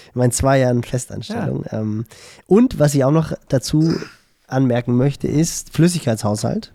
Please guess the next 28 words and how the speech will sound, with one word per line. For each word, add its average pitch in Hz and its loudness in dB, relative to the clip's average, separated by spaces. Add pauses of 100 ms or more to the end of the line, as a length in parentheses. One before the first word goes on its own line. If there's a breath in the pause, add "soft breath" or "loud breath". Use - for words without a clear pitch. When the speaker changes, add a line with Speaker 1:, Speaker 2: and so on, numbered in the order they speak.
(120)
Speaker 1:
Auch - -4
das 147 2
denke 143 4
ich - 0
jetzt, 143 0
ich 123 0
muss 147 2
jeden 180 4
Morgen 156 4
muss 143 -2
ich 143 -12
grinsen, 165 0 (560 loud breath)
wenn 127 0
ich 131 -2
mir 131 2
die 123 -2
Büchs 147 0
halt 127 2
komplett 143 2
voll 110 0
mache. 135 2
Du 120 -6
kannst 127 0
ja 117 -2
einmal 117 0
auf 101 -4
zweihundert 123 2
Milliliter 123 2